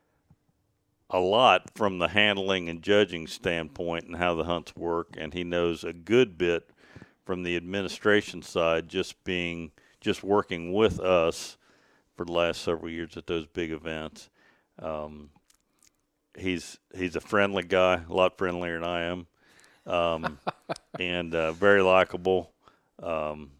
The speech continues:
doesn't know a stranger, so I, I think he's gonna be an extremely good fit.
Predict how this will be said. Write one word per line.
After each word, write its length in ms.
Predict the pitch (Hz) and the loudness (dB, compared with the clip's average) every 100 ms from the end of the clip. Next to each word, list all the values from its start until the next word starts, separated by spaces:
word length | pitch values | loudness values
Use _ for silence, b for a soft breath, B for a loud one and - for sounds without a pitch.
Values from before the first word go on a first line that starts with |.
| _ - | _ 0
doesn't 260 | 95 90 90 | 2 2 -2
know 140 | 92 | -2
a 60 | 85 | -2
stranger, 600 | - 92 87 85 82 82 | -4 -4 -2 -4 -8 -10
so 380 | - 85 80 - | -6 -4 -4 -6
I, 400 | 92 _ _ 87 | -14 _ _ -2
I 20 | 87 | 0
think 260 | - 87 | 0 -4
he's 160 | 87 - | -6 -6
gonna 180 | 90 82 | -8 -8
be 160 | 85 | -10
an 100 | 80 | -12
extremely 520 | 80 - 95 85 80 | -14 -12 -12 -10 -12
good 200 | 80 82 | -14 -16
fit. 400 | _ 95 87 - | _ -16 -14 -16